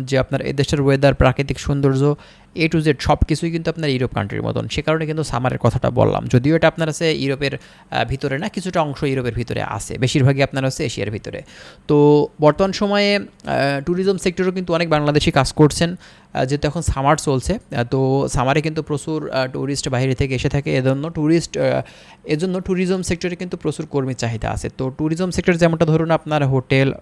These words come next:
রেস্টুরেন্ট, আহ, কফি শপ, আহ, শপিং মল, এছাড়াও কিন্তু বিভিন্ন ধরনের কাজে কিন্তু আমাদের বাংলাদেশি ভাইয়েরা নিয়োজিত আছে। তো এখানে ক্লিনারের কাজ, তারপরে ওয়েটার, হ্যাঁ, তারপরে অনেকেই শেফ আছে আমাদের, আহ, বাংলাদেশি, আহ, শেফ,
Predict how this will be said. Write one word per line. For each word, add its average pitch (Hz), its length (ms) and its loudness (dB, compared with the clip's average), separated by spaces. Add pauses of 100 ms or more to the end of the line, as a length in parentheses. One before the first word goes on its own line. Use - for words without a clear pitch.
রেস্টুরেন্ট, 127 640 4 (440)
আহ, 120 280 0
কফি 127 260 -2
শপ, 139 320 4 (200)
আহ, 127 300 -2
শপিং - 340 -4
মল, 135 360 0
এছাড়াও 180 300 -2
কিন্তু 170 200 -10
বিভিন্ন 151 280 -6
ধরনের 147 300 -6
কাজে 123 280 -2
কিন্তু 127 200 -4
আমাদের 123 180 -2
বাংলাদেশি 120 420 -4
ভাইয়েরা 127 240 0
নিয়োজিত 110 360 -4
আছে। - 280 -4
তো - 120 -4
এখানে 170 260 -4 (480)
ক্লিনারের 156 380 -2
কাজ, 139 420 2 (120)
তারপরে 131 420 0
ওয়েটার, 135 580 0 (400)
হ্যাঁ, 165 220 0
তারপরে 127 580 0
অনেকেই 123 460 -2 (120)
শেফ 147 320 8
আছে 147 280 4
আমাদের, 139 300 0
আহ, 120 260 0
বাংলাদেশি, 123 600 -2
আহ, 120 240 0
শেফ, 123 280 0